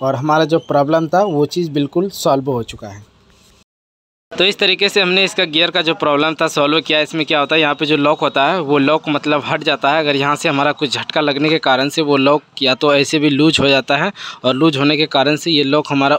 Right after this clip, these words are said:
ऊपर की ओर चढ़ जाता है और ये सपटा अंदर की ओर चला जाता है, जिसके ज़रिए से हमारा गियर वहाँ चढ़ जाता है। आपको हमने दिखाया किस तरीके से हमने सॉल्व किया। तो अब मैं दिखा देता हूँ आपको कि बिल-, बाइक का जो गियर है वो बिल्कुल चक्का न्यूट्रल है, आप देख सकते हैं। तो चक्का चलाइए, हम गियर को अब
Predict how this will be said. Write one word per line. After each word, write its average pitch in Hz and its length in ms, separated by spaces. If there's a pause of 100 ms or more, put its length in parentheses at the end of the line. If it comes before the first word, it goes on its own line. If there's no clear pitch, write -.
ऊपर 139 260
की 143 140
ओर 147 120
चढ़ 147 200
जाता 147 240
है - 20
और 156 80
ये 143 100
सपटा 170 460 (420)
अंदर 160 300
की - 160
ओर 185 200 (380)
चला 156 200
जाता 131 240
है, 127 60
जिसके 151 300
ज़रिए 170 240
से 180 140
हमारा 165 260
गियर 156 260
वहाँ 160 140
चढ़ 151 200
जाता 151 240
है। 151 60
आपको 143 220
हमने 151 180
दिखाया 139 340
किस 151 220
तरीके 147 260
से 170 200 (340)
हमने 151 220
सॉल्व 135 340
किया। 113 220
तो 131 140
अब 170 200
मैं 170 280
दिखा 156 260
देता 165 220
हूँ 160 100
आपको 151 260
कि 165 180
बिल-, 151 220 (100)
बाइक 147 280
का 175 160
जो 151 220
गियर 147 300
है 190 120
वो 151 180
बिल्कुल 143 320
चक्का 151 300
न्यूट्रल 147 380
है, 185 140 (300)
आप 131 100
देख 135 160
सकते 120 240
हैं। 117 60
तो 123 180
चक्का 170 280
चलाइए, 165 360
हम 165 220
गियर 139 280
को 147 160
अब 127 120